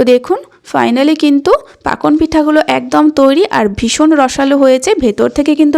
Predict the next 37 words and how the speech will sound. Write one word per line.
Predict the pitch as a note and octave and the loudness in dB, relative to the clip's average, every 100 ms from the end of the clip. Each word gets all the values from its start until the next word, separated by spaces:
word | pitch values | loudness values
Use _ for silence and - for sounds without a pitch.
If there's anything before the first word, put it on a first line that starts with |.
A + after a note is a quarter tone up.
| D4+ | 0
রসটা | D4 F4+ F4+ | 0 -4 0
ভীষণ | C4 - C4 C#4 | 0 0 -2 -2
সুন্দরভাবে | C#4+ C4+ C4 C4+ C#4 C#4+ | 0 0 0 0 0 -2
চলে | C#4 C#4 | 0 0
গিয়েছে। | C#4+ D4 - E5 - _ _ _ - | 0 0 -2 -4 -4 _ _ _ -8
তো | D#4+ D#4+ | -6 -2
তৈরি | D#4 E4+ F4+ | 0 2 0
হয়ে | F4 | 0
গেল | E4 G4 D4+ | 0 0 0
দারুণ | B3 A#3 D4 F4 | 2 2 2 0
স্বাদের | E4 D4+ E4+ C5+ - - C4 | 0 0 0 0 -4 -2 -2
আতপ | C4+ F4+ - | -2 -4 -2
চাল | F#4 F#4 E4+ | 0 0 0
এবং | F4 - - _ - | 0 -2 -8 _ -6
মুগের | C4 C#4 D#4 | -2 0 0
ডালের | D#4 D#4 D#4+ D#4+ | 0 0 0 0
সংমিশ্রণে | D4+ D#4 D#4 D#4+ D#4+ D#4+ | 2 2 0 0 0 2
তৈরি | D#4+ D#4 A#4+ E5 - _ _ - | 0 2 0 -2 -14 _ _ -8
পাকন | A3+ G#3+ A#3 G#3+ | -8 -4 -4 -4
পিঠা। | G3+ G#3 A3 - _ - C4 | -6 -6 -10 -12 _ -6 -4
এর | C#4+ | -2
স্বাদ | E4 D#4 D#4+ | -2 -2 -2
যে | D#4+ | -4
কতটা | - C#4+ D#4 D#4+ D#4+ | -2 -2 -2 -2 0
সুন্দর, | D#4 D#4+ D4+ | 0 2 0
আপনারা | - A#3 A#3 | -2 -4 -4
কিন্তু | B3 A#3 B3 A#3+ | -6 -4 -4 -2
না | A#3 | 0
বানালে | B3+ C4+ C4 C4+ | 0 0 0 0
এর | C4+ | 0
স্বাদ | C4 C4 D4 | -4 -2 -4
বুঝতেই | C#4+ F4 F4+ F4+ | -4 -4 -4 -2
পারবেন | E4+ E4+ E4+ | -2 -2 -2
না। | G#4+ - - _ | -2 -8 -20 _
তো | - G3+ | -6 -4
আপনারা | G3+ A3 A3 A#3 | -4 -2 -2 0
দেরি | C4+ | 0